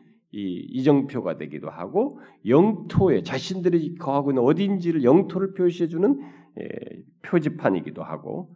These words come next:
그런 거. 어디서든 뭐 높이 쏘면 보잖아요. 평지니까. 그런 것들은, 그런 동기예요. 그러니까 지금 동기 자체가 다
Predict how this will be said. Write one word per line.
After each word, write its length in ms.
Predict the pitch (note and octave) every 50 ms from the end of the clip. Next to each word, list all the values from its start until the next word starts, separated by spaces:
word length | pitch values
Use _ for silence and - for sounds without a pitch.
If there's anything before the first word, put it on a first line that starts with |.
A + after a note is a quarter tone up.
| _ _
그런 200 | - - C3+ G#2
거. 60 | D2+ -
어디서든 420 | - - F3+ G3 F3 E3+ E3+ C3+
뭐 100 | - -
높이 540 | - - - - - - C3+ C3 - - -
쏘면 300 | - - E3 C#3+ A#2+ F#2+
보잖아요. 580 | - - F2+ D2+ D#2 D2 D2 - - - - - _ _ _ _ _ _
평지니까. 640 | - - C3 B2 F#2+ F#2 E2 - - - - - - _ _ _ _ _ _ _ _ _ - D#3+ D3
그런 220 | G#3 A3+ C#4 C#4+
것들은, 720 | B3 G#3 C#3 - - - - - - A#2+ G2 E2+ F2 F2
그런 340 | E2+ F2 A#2+ B2 B2 A#2+ A2+ G2+
동기예요. 380 | G#2+ G2+ G2+ G2 F2+ F2 - - - - _ _ _ _ _ _
그러니까 300 | - - E3 C#3 - - - - - _ _ _
지금 200 | - G3+ G3 G3
동기 320 | - C#3 C3+ D#3 F3 A3+
자체가 440 | A3 G3 E3 - - G#3 G3+ B3 -
다 80 | -